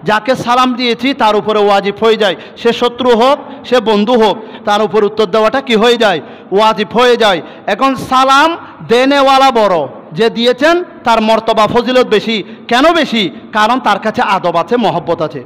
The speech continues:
দুইটা, যে দুইটা আল্লাহর কাছে প্রিয়। তার কাছে আদব আছে, মহব্বত আছে। সেই জন্য অহংকারকে মাটি চাপা দিয়ে,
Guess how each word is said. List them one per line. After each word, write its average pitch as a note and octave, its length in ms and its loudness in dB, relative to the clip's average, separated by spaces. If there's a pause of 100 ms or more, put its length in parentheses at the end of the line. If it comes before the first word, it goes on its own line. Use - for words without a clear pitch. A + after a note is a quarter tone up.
(100)
দুইটা, D3+ 320 -2 (280)
যে F#3 120 2
দুইটা G3 260 0
আল্লাহর F3 240 0
কাছে F3+ 220 -6
প্রিয়। D#3 280 -2 (440)
তার F#3+ 160 0
কাছে B3+ 220 -2
আদব G#3 260 0
আছে, C#4 320 0 (340)
মহব্বত C4 480 2
আছে। G3+ 260 -2 (220)
সেই C4 180 0
জন্য C4+ 240 2
অহংকারকে C#4+ 720 2
মাটি A#3 320 0
চাপা A3 300 2
দিয়ে, F#3 300 -4